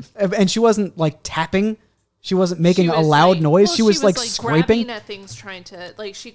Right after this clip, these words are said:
Speaker 1: I don't
Speaker 2: grabbed
Speaker 1: know. That seems so, like,
Speaker 2: She was smacking her hand on the ground. So
Speaker 1: she
Speaker 2: she
Speaker 1: was doing this. She was, like, scratching at the edge of the wood.
Speaker 2: No, you could see her grab one of the coat hangers and, like, slam it on the ground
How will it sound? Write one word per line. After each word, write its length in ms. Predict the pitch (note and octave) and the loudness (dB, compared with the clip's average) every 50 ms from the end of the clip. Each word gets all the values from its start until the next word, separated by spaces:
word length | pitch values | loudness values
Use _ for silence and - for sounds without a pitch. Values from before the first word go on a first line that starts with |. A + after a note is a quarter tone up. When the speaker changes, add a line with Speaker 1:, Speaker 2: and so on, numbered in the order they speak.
| - | -10
Speaker 1:
I 140 | - C#3 C3+ B2 | -6 -4 -4 -4
don't 140 | A2 G2+ | -6 -6
Speaker 2:
grabbed 20 | F2+ | -8
Speaker 1:
know. 140 | F2+ F2+ G2 B2 | -8 -10 -8 -6
That 160 | E3 E3 - | -6 -6 -4
seems 240 | - E3+ D#3 C#3+ C3 | -2 -2 -2 0 0
so, 480 | - - F#3+ E3 D3 C3+ C3 C#3+ - _ _ _ _ | 2 2 4 4 4 0 -2 -8 -12 _ _ _ _
like, 400 | F#3+ F#3+ F#3 E3+ D#3 C#3+ - - _ | -4 -2 0 0 0 -2 -4 -10 _
Speaker 2:
She 180 | _ - - F4 | _ -18 -16 -14
was 140 | F#4 - - | -14 -14 -14
smacking 400 | _ F#4 G4 G4 - F#4 D4+ B3+ | _ -14 -16 -16 -16 -18 -18 -16
her 100 | A#3+ A#3+ | -16 -16
hand 320 | - C4+ E4+ A4+ G4+ C4 | -18 -18 -20 -20 -18 -16
on 120 | A3+ F#3 | -16 -16
the 80 | E3+ F3 | -16 -20
ground. 340 | _ F3+ E3 D#3+ - - - | _ -20 -20 -20 -20 -16 -14
So 140 | - E3+ - - - - | -14 -14 -14 -16 -18 -14
Speaker 1:
she 60 | - | -10
Speaker 2:
she 120 | - - G3+ | -6 -4 -2
Speaker 1:
was 160 | G3 F3+ D#3 | -2 0 0
doing 160 | E3+ F3 D3+ | 0 0 0
this. 160 | D#3 G3 D3+ | 0 -2 -2
She 100 | - - | -4 -4
was, 120 | D#3+ D3+ D#3 | -4 -4 -2
like, 160 | D3 C3+ C3 | -4 -6 -6
scratching 640 | - - - - - - C3+ D3 D#3+ - - D#3+ D3+ | -8 -8 -8 -8 -6 -4 -2 -2 -2 -2 -2 -2 -2
at 100 | D3 - | -4 -4
the 140 | C#3+ B2+ C3+ | -6 -6 -4
edge 120 | D3 C#3 | -4 -4
of 60 | C#3 | -4
the 80 | A#2+ A2+ | -4 -4
wood. 320 | B2 F3+ F#3+ B2 G2+ G2+ - | -4 -4 -4 -4 -6 -8 -10
Speaker 2:
No, 140 | C4 C4 | -10 -10
you 180 | C4 C4 C4 C4+ | -10 -10 -12 -12
could 200 | C4+ C#4+ C4+ - | -14 -16 -18 -16
see 160 | - C#4+ C#4 | -16 -14 -12
her 120 | C4+ B3+ A3+ | -12 -12 -14
grab 600 | - - A3 A3 A3+ A#3 A#3+ A3 G3 F#3 F3 _ _ _ _ _ _ _ | -14 -14 -12 -12 -12 -12 -14 -16 -18 -18 _ _ _ _ _ _ _ _
one 180 | G3+ A3+ A3 A3 | -14 -12 -12 -12
of 160 | A3 G#3 G#3+ | -14 -16 -16
the 260 | G3+ F#3+ F#3 F3+ E3+ - | -14 -14 -14 -14 -16 -18
coat 240 | - B3 C4 B3+ B3 | -20 -18 -18 -18 -18
hangers 420 | - A3 G3+ F#3+ F#3 F3+ F3 - | -20 -20 -18 -18 -18 -18 -18 -20
and, 100 | F#3+ F3+ | -20 -20
like, 160 | F3+ F3 D3+ | -20 -20 -20
slam 320 | - - - G3+ G3+ G3 F#3+ | -20 -20 -20 -20 -20 -18 -20
it 60 | F3+ | -20
on 140 | F#3+ F#3 E3 | -20 -20 -20
the 80 | D3 | -20
ground 540 | - - F#3 A3 A#3 D#3+ F#2 C2 _ - _ | -16 -16 -16 -16 -16 -18 -20 -20 _ -20 _